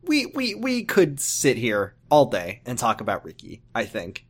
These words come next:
and how we thought he was gonna be good for a very long time. But I wanna talk about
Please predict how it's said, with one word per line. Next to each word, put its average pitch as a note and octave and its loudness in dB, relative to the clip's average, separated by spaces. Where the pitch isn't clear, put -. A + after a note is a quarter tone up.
and A#2+ -2
how C3+ 2
we C3 2
thought C3+ 4
he C3+ 0
was B2+ -4
gonna C3 0
be B2+ 0
good B2 0
for B2 0
a A#2 -2
very A#2 4
long G2+ -2
time. F2+ -10
But D#3+ 6
I F#3 10
wanna D4+ 8
talk A3 6
about C3 4